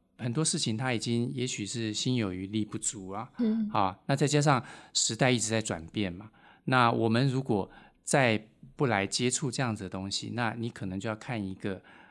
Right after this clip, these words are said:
Speaker 1: 好不容易要迈进百年的企业
Speaker 2: 对。
Speaker 1: 慢慢没落。
Speaker 2: 是。
Speaker 1: 所以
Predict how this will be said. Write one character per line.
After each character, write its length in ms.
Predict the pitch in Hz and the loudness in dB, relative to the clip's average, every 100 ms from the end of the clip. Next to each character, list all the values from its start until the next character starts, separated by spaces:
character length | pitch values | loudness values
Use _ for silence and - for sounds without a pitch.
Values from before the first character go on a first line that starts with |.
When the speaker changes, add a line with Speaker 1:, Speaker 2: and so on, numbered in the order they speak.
| _ | _
Speaker 1:
好 140 | - | -12
不 100 | - | -6
容 180 | 135 123 | -4 -2
易 100 | 131 | 0
要 120 | 131 | -2
迈 180 | 123 123 | 0 0
进 220 | 110 120 | 2 0
百 240 | 98 90 85 | 0 -2 -2
年 220 | 90 92 | -6 -6
的 80 | 101 | -2
企 400 | - 120 104 101 | -2 -2 -4 0
业 80 | |
Speaker 2:
对。 340 | 240 220 190 175 | 2 4 2 0
Speaker 1:
慢 160 | 120 113 | 0 2
慢 160 | 110 | 0
没 240 | 104 107 92 | 0 -2 -2
落。 300 | 95 90 - _ 180 | -6 -6 -12 _ -4
Speaker 2:
是。 120 | 190 - _ | -4 -8 _
Speaker 1:
所 200 | - 143 | 0 4
以 280 | 151 113 | 4 2